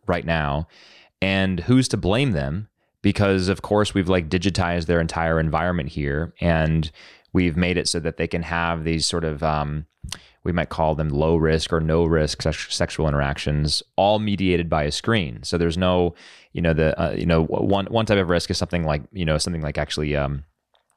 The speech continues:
biological, like, um, S T Ds. But another type of risk is just, like, the fear of rejection, right? Like, there's, anytime you go to a bar and you try to, try to pick up someone at the bar, there's a fear that you might be rejected. And then there's the,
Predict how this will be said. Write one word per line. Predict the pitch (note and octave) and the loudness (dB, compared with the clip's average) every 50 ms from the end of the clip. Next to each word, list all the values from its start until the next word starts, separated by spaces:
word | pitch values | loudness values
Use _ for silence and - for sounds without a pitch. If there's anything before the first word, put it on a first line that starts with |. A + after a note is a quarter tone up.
| - - | -12 -6
biological, | F#2 F#2 F2+ E2+ D#2+ D#2+ E2 D#2+ F2+ F2+ D#2 E2+ - D2 C#2+ D2 D2+ | -2 -2 0 0 0 0 0 0 0 0 -2 -4 -2 -2 -2 0 -2
like, | D2 D2 C2+ C#2 C2+ - - | -2 -2 -4 -4 -6 -6 -6
um, | D2+ C2+ C2+ C2+ C2+ C#2 C#2 D2 C#2+ - - | -6 -4 -4 -4 -6 -6 -8 -8 -10 -8 -4
S | D#2+ E2 - - | -4 -4 -4 -4
T | - D2 | -8 -8
Ds. | C#2+ D2+ D2+ C2+ B1 C2+ F2 F#2 - - - - - - - | -6 -4 -4 -4 -4 -6 -8 -8 -10 -14 -18 -20 -14 -6 0
But | G#2+ G#2+ | 2 2
another | A2+ C3 D#3+ E3 | 2 2 2 2
type | D#3+ A#2 | 2 2
of | G2+ F2 | 2 2
risk | F#2+ F2 - G2 | 2 0 0 0
is | F2+ D#2 | 0 0
just, | F#2+ - - | 0 0 0
like, | F#2 E2+ - | 0 -2 -2
the | - E2 | -4 -4
fear | - G2+ F#2 F2+ | 0 2 2 2
of | E2+ D2 | 2 0
rejection, | D#2+ E2 G#2+ A2 - - - D2 C#2+ | 0 0 -2 -2 -4 -8 -10 -8 -8
right? | C2 D2 F2 | -6 -8 -6
Like, | E2+ E2+ E2+ - | -6 -6 -6 -4
there's, | F2+ E2 D#2 - | -4 -4 -4 -4
anytime | F2+ G2 G2 - G#2+ G2+ | -4 -4 -4 -2 -2 -2
you | F#2+ F2+ | 0 0
go | E2 F2+ E2+ F2 | 2 2 2 2
to | F2 F2+ | 2 2
a | E2 | 0
bar | D2 E2 D#2+ E2 D#2+ D#2 D#2 | 2 2 2 2 2 2 0
and | D2+ D2+ | 0 -2
you | D2+ D2+ | -4 -4
try | - D#2+ D#2 | -2 -2 0
to, | D2+ C#2+ C#2+ - - - - - | 0 0 -2 -2 -4 -8 -14 -10
try | - - D#2 | -4 -2 0
to | D2 E2 | 0 0
pick | - E2+ - | 0 -2 -2
up | D#2+ - | -2 -2
someone | - D#2 D2+ | -2 -2 0
at | C#2 | 0
the | C#2+ C#2 | 0 0
bar, | D#2 D2+ D2 C#2+ C#2 | 2 2 2 2 0
there's | C#2 C#2 C2 | 0 0 0
a | C#2+ | 0
fear | C#2 - D#2+ D2+ D2 | 0 0 0 0 2
that | C2+ - | 0 0
you | D2 | -2
might | D2+ - - | -2 -2 -2
be | - - | -2 -2
rejected. | - C2+ C#2 E2+ D#2+ - - A#1 A1 - - _ - - - - - - _ | -2 0 0 0 -2 -4 -6 -12 -14 -14 -20 _ -20 -20 -20 -20 -20 -10 _
And | - G2+ F#2+ F#2 | -2 0 2 2
then | F2 F2 F2 | 2 0 0
there's | E2 E2 D#2+ D#2 D#2 D2 | 2 2 2 2 0 -2
the, | C2+ D#2+ D#2 D2+ D2+ D2+ D2+ - | -2 -2 0 0 0 0 -2 -2